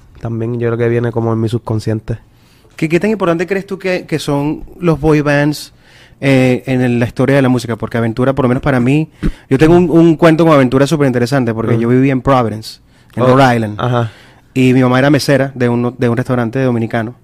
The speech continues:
Speaker 1: Ujú.
Speaker 2: <laughs> Y un día, todos los fines de semana iban a, a cantar bandas, y yo, como soy músico, iba. Y en una de esas, bro, estaba Aventura, man. Y era que sí, siendo pre-, sí. Había gente, el, el bar estaba lleno, eran como
Speaker 1: ¿En qué año fue esto?
Speaker 2: Esto fue el dos mil y algo, o sea, pre-, yo estaba recién llegado a-, al país.
Speaker 1: Ok.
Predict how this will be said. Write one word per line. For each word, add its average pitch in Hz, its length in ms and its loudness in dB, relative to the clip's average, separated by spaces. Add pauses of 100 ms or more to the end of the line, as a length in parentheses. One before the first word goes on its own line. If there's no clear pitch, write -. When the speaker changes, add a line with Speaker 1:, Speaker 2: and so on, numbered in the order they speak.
(200)
Speaker 1:
Ujú. 123 280 -4 (120)
Speaker 2:
<laughs> - 100 -10
Y 131 160 0
un 123 160 0
día, 139 340 2 (360)
todos 147 140 4
los 165 80 4
fines 165 180 2
de 175 60 2
semana 160 200 2
iban 143 200 2
a, 151 60 2 (120)
a 135 40 -4
cantar 127 240 0
bandas, 147 280 2
y 117 80 -6
yo, 117 240 -2
como 135 140 -6
soy 139 100 -4
músico, 143 320 -4
iba. 123 200 -2 (600)
Y 131 80 2
en 123 100 2
una 127 140 2
de 147 80 4
esas, 131 160 -2
bro, 127 80 -2
estaba 113 240 -4
Aventura, 113 380 -6
man. 107 200 -10
Y 123 80 -4
era 131 300 -2
que 147 100 -2
sí, 127 180 -6
siendo 123 460 -6
pre-, - 140 -6
sí. 120 200 -8 (280)
Había 185 240 6
gente, 165 200 4
el, 135 140 0
el 151 220 -2
bar 160 180 2
estaba 175 260 4
lleno, 127 400 0
eran 127 180 -6
como 135 160 -4
Speaker 1:
¿En 123 40 -2
qué 139 80 0
año 165 220 0
fue 190 100 -2
esto? 202 320 -10
Speaker 2:
Esto 143 220 -8
fue 160 1160 -2 (840)
el 110 100 -12
dos 110 160 -12
mil 120 300 -4
y 147 100 0
algo, 147 240 2
o 113 40 -4
sea, - 140 0
pre-, - 160 -6
yo 131 100 -2
estaba 139 220 0
recién 131 260 -6
llegado 120 320 -2
a-, 131 40 -2
al 120 240 -8
país. 113 420 -10
Speaker 1:
Ok. 113 300 -6